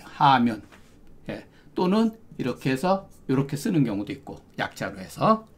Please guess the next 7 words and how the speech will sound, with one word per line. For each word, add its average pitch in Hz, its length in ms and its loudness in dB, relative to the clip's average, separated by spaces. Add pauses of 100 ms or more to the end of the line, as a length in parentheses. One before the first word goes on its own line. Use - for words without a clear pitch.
(100)
예. - 120 -14 (2000)
지역 160 400 6
상기니, 160 1000 6
니는 190 360 10
이제 135 220 6
예를 139 200 8
들어서 147 520 6